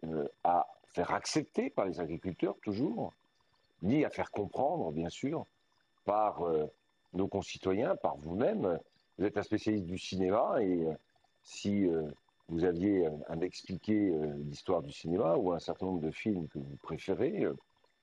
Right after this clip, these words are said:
je suis sûr que vous avez, euh, une capacité bien plus grande que la mienne à développer, euh, ce que peut être le cinéma dans ce domaine de l'agriculture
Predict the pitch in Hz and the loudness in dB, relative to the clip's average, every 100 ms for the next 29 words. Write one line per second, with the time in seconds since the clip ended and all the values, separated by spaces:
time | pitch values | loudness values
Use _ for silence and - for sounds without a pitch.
0 | - - 76 110 - 76 76 73 90 87 | -18 -12 -2 -2 -2 -4 -4 0 2 2
1 | 64 60 _ _ _ _ - 76 90 82 | 0 -4 _ _ _ _ -10 -4 -2 -4
2 | 76 - 82 69 101 - 95 90 92 - | -10 -6 -6 -2 -2 -2 -2 0 0 -2
3 | 78 76 98 139 156 95 73 _ _ _ | -2 0 2 2 2 0 -2 _ _ _
4 | - 87 76 87 76 82 - 117 98 71 | 0 0 2 0 0 -2 0 2 2 0
5 | - _ _ - - 90 95 90 80 - | -6 _ _ -8 -4 -2 -2 -2 -4 -4
6 | 80 85 - 101 95 95 - 139 87 117 | -2 0 0 0 0 -2 0 0 2 2
7 | 117 107 87 - 143 - - - 160 202 | 2 2 0 0 -2 -6 -6 -2 -2 0
8 | 117 | -2